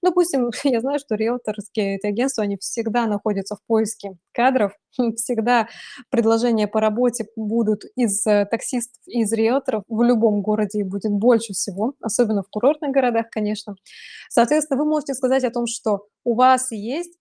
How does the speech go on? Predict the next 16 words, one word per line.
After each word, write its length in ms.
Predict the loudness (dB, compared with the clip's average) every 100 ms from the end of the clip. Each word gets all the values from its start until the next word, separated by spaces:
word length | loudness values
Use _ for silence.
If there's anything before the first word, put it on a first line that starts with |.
| _
сильная 400 | -8 -6 -4 -8
построенная 540 | -10 -6 -4 -2 -4
структура, 640 | -8 -12 -12 -6 -4 -4 -8 _ _ _ _
ф-, 60 | -4
э, 280 | -2 -2 -6
структура, 560 | -8 -8 -4 0 0 0 -6
а, 120 | -6
предполагающая 600 | -4 0 2 4 2 0
поддержку 680 | -4 -4 0 0 0 -2 -4 -4 -8
начинающих 520 | -4 0 0 -2 -8
специалистов, 600 | -8 -2 0 0 -4 -10 -8
и 40 | 0
вот 200 | 0 2
ваши 260 | 2 2
начальники 460 | -4 -2 0 0 -2
отделов. 380 | -4 -2 -4